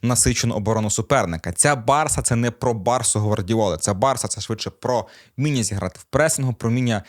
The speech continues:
засушити гру, про вміння бути скучним та терплячим. Згадайте перший матч, коли Барса знаходила ці щілини між, е, Азаровим та Матвієнком і дуже добре їх використовувала.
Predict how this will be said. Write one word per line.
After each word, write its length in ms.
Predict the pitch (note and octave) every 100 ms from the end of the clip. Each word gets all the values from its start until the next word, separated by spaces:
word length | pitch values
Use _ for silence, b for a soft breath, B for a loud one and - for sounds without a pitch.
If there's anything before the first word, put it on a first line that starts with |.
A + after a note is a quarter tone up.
| B -
засушити 720 | G#2 C3 - G#2 A2+ G#2 G2
гру, 320 | A2 C#3+ D#3+
про 160 | -
вміння 240 | G#2+ C3+ A#2
бути 360 | G#2+ B2+ B2+ A2+
скучним 560 | - - C3 - C3+ C3
та 180 | A2+ A2+
терплячим. 800 | - B2+ - B2 A#2 F#2 - F2+
Згадайте 320 | - G#2+ C#3 G#2
перший 500 | - C3 A#2+ - G#2
матч, 320 | A#2 D#3+ -
коли 220 | A2 G#2
Барса 380 | G2 B2 - A#2+ B B -
знаходила 500 | A2 C3 C#3 A#2 G#2+
ці 160 | A2+
щілини 500 | - - A#2 C3 A2+
між, 280 | G#2 G#2 - B B G#2
е, 240 | G#2 G2
Азаровим 540 | G#2+ G2 A#2+ B2+ A2 G#2+
та 160 | A2+
Матвієнком 760 | G#2 G2+ - G#2+ B2+ G#2 - F2+
і 80 | F#2+
дуже 220 | B2 A2
добре 240 | A#2 A2
їх 120 | G#2+
використовувала. 720 | F#2+ - G#2+ G2+ C3 G#2+ B1+